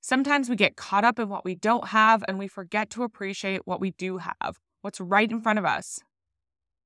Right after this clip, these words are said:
Practicing gratitude can transform your life by shifting your focus from lack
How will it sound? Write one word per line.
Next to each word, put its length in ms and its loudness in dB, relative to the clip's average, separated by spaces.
Practicing 540 2
gratitude 500 6
can 200 -10
transform 760 -2
your 180 -4
life 540 2
by 140 4
shifting 440 -2
your 140 -2
focus 480 0
from 180 -8
lack 520 2